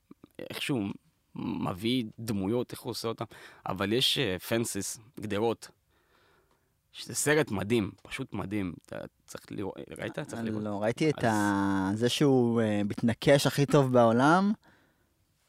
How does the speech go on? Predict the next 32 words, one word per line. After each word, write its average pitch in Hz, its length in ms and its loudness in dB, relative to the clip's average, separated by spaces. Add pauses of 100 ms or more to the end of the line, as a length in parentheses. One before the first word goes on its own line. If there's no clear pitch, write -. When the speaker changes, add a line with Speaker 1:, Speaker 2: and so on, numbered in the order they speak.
(200)
Speaker 2:
אה, 117 40 -4 (1500)
שכחת - 340 -10
קוראים 127 220 -2
לשם 123 240 -6
הזה. 120 220 -4
Speaker 1:
איקולייזר? 143 440 0 (400)
Speaker 2:
כן, 143 100 2
איקולייזר - 260 0
Speaker 1:
איקולייזר. 127 360 6
Speaker 2:
אחד, 123 200 4
איקולייזר 117 260 2
שתיים, 160 360 4
וגם 113 320 2
את 113 80 -2
זה 120 180 4
מה-, 104 440 4
עם 113 200 2
הרכבת 120 460 2
התחתית 131 460 -2
ש- - 80 -2
Speaker 1:
נכון, 104 580 -2 (140)
נכון. 98 300 -10
Speaker 2:
ש-, - 80 -10
שלושתם 156 380 6
ראיתי, 156 380 6
אולי 127 200 2
ראיתי 131 220 0
עוד 120 100 0
איזה 110 120 -2
סרט, 104 420 -6
אבל... 92 240 -2 (840)
וואו. 95 260 -4